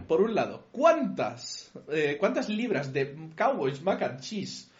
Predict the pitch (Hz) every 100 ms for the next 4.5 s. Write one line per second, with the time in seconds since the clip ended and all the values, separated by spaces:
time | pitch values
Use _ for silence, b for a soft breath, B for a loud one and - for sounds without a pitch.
0 | B - - 190 - - - 202 185 -
1 | 180 175 233 185 160 226 202 143 196 208
2 | 139 - - - 196 - - - - -
3 | 180 170 160 156 208 208 156 147 127 131
4 | 208 151 123 180 -